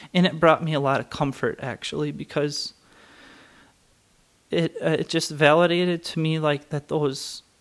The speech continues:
random thoughts that I had while I was driving that stuck out to me so vividly, that that was the Lord preparing me for after the fact. That,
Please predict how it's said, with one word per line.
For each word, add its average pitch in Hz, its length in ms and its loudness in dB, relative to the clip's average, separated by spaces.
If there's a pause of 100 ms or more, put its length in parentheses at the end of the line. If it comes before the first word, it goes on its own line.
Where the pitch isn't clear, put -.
(220)
random 160 420 -2
thoughts 156 480 -2
that 143 220 2
I 143 160 0
had 147 420 -4
while 147 160 0
I 139 80 2
was 143 180 -2
driving 147 460 0
that 127 160 -6
stuck - 460 -6
out 135 160 -2
to - 120 -10
me 143 80 -6
so 143 180 -6
vividly, 135 720 -6 (580)
that 165 160 4
that 175 220 2
was 165 160 -2
the - 120 -8
Lord 147 560 0 (640)
preparing 151 600 6
me 135 260 -2 (680)
for 131 540 0
after 139 340 -4
the 101 120 -14
fact. - 540 -14 (220)
That, 143 420 0